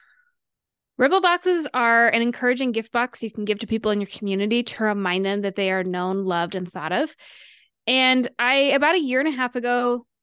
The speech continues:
two years ago, my mentor had given me a spiritual giftings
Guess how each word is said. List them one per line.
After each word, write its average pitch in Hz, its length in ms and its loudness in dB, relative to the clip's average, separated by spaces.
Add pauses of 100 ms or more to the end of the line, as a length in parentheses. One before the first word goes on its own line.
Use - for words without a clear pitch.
two 277 120 -6
years 262 200 -4
ago, 220 340 2 (260)
my 247 160 2
mentor 269 360 0
had 330 120 -2
given 240 240 0
me 240 340 0 (200)
a 202 240 -4
spiritual 240 460 0
giftings 214 600 -4